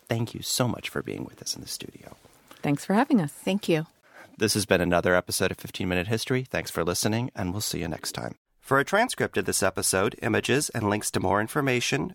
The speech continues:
Speaker 1: visit our website at fifteen minute history dot org.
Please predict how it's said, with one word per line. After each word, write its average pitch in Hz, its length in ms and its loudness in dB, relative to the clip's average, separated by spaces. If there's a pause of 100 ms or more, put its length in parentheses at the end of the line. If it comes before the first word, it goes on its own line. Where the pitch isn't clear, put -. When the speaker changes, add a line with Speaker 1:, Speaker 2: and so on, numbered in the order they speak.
Speaker 1:
visit 104 300 2
our 131 100 4
website 113 460 2
at - 100 -8
fifteen 120 380 0
minute 113 220 2
history 107 400 0
dot 104 180 4
org. 98 600 2